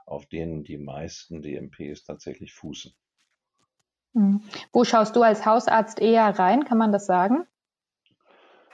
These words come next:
Speaker 1: Also in der Regel ist es so, dass die besseren Begründungen und die ausführlichere Darstellung natürlich in der nationalen Versorgungsleitlinie drin ist. Und auch da hat man in der Regel eine Kurzfassung, äh,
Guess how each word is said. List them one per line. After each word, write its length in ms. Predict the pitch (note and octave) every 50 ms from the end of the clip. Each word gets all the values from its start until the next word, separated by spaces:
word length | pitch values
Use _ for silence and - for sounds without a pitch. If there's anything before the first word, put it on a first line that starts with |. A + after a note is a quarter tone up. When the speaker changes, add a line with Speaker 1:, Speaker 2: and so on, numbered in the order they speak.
| _ _ -
Speaker 1:
Also 220 | A#2+ G2 F#2 G#2
in 100 | G2+ A2
der 140 | A#2 C3 B2+
Regel 220 | B2+ B2+ A#2+ A#2
ist 120 | A2 G#2 F#2
es 160 | G#2 G2 -
so, 160 | - G#2+ G#2
dass 240 | G#2 G2+ G2 F#2 -
die 80 | - F2+
besseren 460 | D#2+ G2 G#2+ G#2 G#2 F2+ F#2+ F#2 D#2+
Begründungen 760 | F2 D#2 F2+ E2+ E2+ G2+ C3 D3+ C#3 C3+ C3+ C3 B2+ B2 A#2
und 160 | G2 F#2+ F#2+
die 120 | G2 F#2+ -
ausführlichere 1080 | - G2+ F#2+ F#2 - - - - - A2+ A#2+ C3+ C#3 C#3 C#3 B2 - - A2+ A2+ A2
Darstellung 680 | F#2+ G2 F#2 F#2+ G2 - - - F#2+ F#2 F#2 F2+ E2 F2
natürlich 480 | F2+ E2+ - - G2 G2 G#2 G2+ -
in 80 | F#2 F2+
der 100 | F2+ E2+
nationalen 480 | E2+ E2+ E2 - - E2 D#2 D#2+ E2 D#2+
Versorgungsleitlinie 1000 | - F2 D2+ D2+ D2 D2+ D#2+ F2 - - D2 C#2+ D2 C#2 - D#2 C#2+ D2 D2+ C#2+
drin 260 | C#2+ D2+ D2+ D2+ F2
ist. 320 | G2 G2 F#2+ - - _ _ _ _ _ _ _ _
Und 240 | - E2+ D#2+ D2+ -
auch 140 | - - _ -
da 340 | - D2 D#2+ F2+ F2 D2+ C2+
hat 200 | D#2 D2+ _ -
man 200 | E2 D#2 D2+ C#2+
in 160 | D#2+ D#2 D#2
der 120 | D2+ D2+
Regel 220 | D2 D2+ D2+ D#2+ C#2+
eine 140 | C#2 C#2+
Kurzfassung, 1040 | C#2+ - - D#2+ D#2+ - - - - - - - - C2+ - - - C2+ C#2+ D2 C#2+ _ _ - _
äh, 40 | -